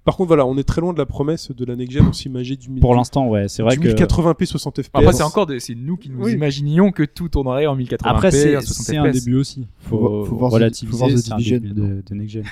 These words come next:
Speaker 1: Faut
Speaker 4: Watch
Speaker 1: voir The
Speaker 4: Dogs.
Speaker 1: Division.
Speaker 3: Parce qu'il y a des jeux comme Killzone, par exemple, qui sont magnifiques et qui sont, qui tourneront en mille quatre-vingts p aussi, quoi.
Speaker 4: Ouais.
Speaker 1: Voilà. Donc, euh, bon,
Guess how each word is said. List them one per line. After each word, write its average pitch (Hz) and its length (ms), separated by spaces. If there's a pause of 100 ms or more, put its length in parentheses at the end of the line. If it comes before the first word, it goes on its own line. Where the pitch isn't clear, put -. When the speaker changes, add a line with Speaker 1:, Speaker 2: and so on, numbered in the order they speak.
(240)
Speaker 1:
Faut - 100
Speaker 4:
Watch - 80
Speaker 1:
voir 143 100
The 131 40
Speaker 4:
Dogs. 120 140
Speaker 1:
Division. 117 300
Speaker 3:
Parce - 80
qu'il 127 120
y 120 60
a 120 40
des 123 100
jeux 139 100
comme 123 140
Killzone, 123 340
par 110 100
exemple, 135 180
qui - 140
sont 107 120
magnifiques 104 500
et - 40
qui - 140
sont, - 180
qui 107 160
tourneront 113 420
en 101 220 (100)
mille 98 140
quatre-vingts - 300
p - 80
aussi, 135 220
quoi. - 200
Speaker 4:
Ouais. 180 120
Speaker 1:
Voilà. 117 160 (120)
Donc, - 220
euh, 131 80
bon, 135 120